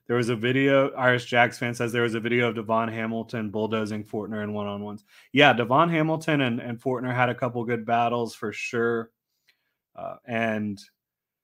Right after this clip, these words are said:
uh, Devon w-, ended up on the ground a little bit too much in one-on-ones too today, which was a little disappointing. But, uh, that's a guy going into his third year now. And he was a third round pick in twenty twenty.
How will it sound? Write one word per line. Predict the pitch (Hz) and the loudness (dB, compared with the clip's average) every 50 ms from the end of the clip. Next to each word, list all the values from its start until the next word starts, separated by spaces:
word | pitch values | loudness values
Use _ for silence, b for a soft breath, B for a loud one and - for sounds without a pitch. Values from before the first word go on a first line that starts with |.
| _ _ _ _ _ _ _ _ - | _ _ _ _ _ _ _ _ -16
uh, | - 95 - - - - _ _ - - 135 | -16 -16 -16 -16 -20 -20 _ _ -16 -10 -6
Devon | 127 123 139 170 202 220 233 - | 0 2 4 6 6 4 2 -2
w-, | 147 147 143 143 - | -4 -4 -4 -2 -2
ended | 143 143 143 139 | -2 0 2 2
up | 139 135 - | 2 2 4
on | 131 120 113 | 2 0 0
the | 110 | -2
ground | 92 101 101 104 113 117 110 | -4 -4 -4 -2 -2 -2 -2
a | 101 | -2
little | 98 98 98 98 | -4 -4 -6 -8
bit | 90 110 101 - | -8 -10 -12 -10
too | - 117 107 | -8 -6 -4
much | 107 107 101 - - | -4 -4 -6 -6 -8
in | 101 101 101 | -8 -6 -6
one-on-ones | 101 101 101 101 101 101 98 98 98 98 - - | -6 -6 -6 -6 -6 -6 -8 -8 -10 -12 -14 -10
too | - - 110 | -4 -2 -2
today, | 104 101 101 98 95 | 0 0 -2 -4 -6
which | 98 98 95 - - | -6 -8 -10 -10 -10
was | 104 101 | -8 -6
a | 104 | -4
little | 104 101 101 | -4 -4 -4
disappointing. | 92 101 95 - - 98 - - 101 98 101 98 98 98 95 | -6 -8 -10 -10 -10 -14 -10 -8 -6 -6 -6 -6 -6 -8 -6
But, | 98 107 107 104 104 107 - _ _ _ _ _ _ _ _ _ _ _ _ - | -4 -2 -2 -2 -2 -4 -8 _ _ _ _ _ _ _ _ _ _ _ _ -20
uh, | - _ _ _ _ _ _ - - | -20 _ _ _ _ _ _ -14 -4
that's | 120 107 110 - | -2 -2 -2 0
a | 123 | 2
guy | 113 123 127 131 | 6 8 8 8
going | 127 120 120 120 123 123 | 8 6 4 4 4 2
into | 127 127 123 120 | 2 2 0 0
his | 117 127 123 123 | 0 -2 -4 -4
third | - - 123 120 127 131 127 | -4 0 2 4 4 2 2
year | 120 120 120 127 131 | 2 0 0 0 0
now. | 139 139 160 185 196 _ _ _ _ _ _ _ _ _ _ _ _ _ _ _ _ _ _ _ _ _ _ _ _ - | 0 -2 -2 -4 -6 _ _ _ _ _ _ _ _ _ _ _ _ _ _ _ _ _ _ _ _ _ _ _ _ -6
And | 131 123 123 120 120 120 | -2 0 0 0 0 0
he | 120 120 | 0 0
was | 120 110 107 | 0 0 -2
a | 113 | -6
third | 110 - 123 123 123 123 | -4 0 0 0 0 2
round | 127 123 123 120 113 113 | 2 2 2 0 -2 -4
pick | - 127 139 156 160 | -4 -4 -4 -2 -4
in | 127 120 120 | -6 -8 -8
twenty | - - 123 120 123 117 | -6 -4 -2 -2 -2 -2
twenty. | 117 - 120 117 123 139 147 151 156 | -4 -4 -6 -4 -2 -2 -2 -4 -8